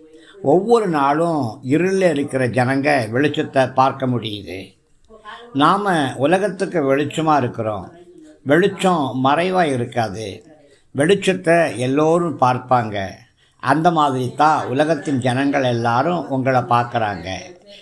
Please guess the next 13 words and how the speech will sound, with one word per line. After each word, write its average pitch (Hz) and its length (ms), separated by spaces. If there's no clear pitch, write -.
நீங்க 175 560
உலகத்தின் 175 600
பார்வைக்கு 143 880
மறைவா 147 720
இருக்க 135 360
முடியாது, 135 720
மறைவா 123 520
இல்லை. 113 400
பல 185 320
கண்கள் 151 640
உங்களை 131 320
நோக்கி 147 500
பார்த்துட்ருக்கு. 117 800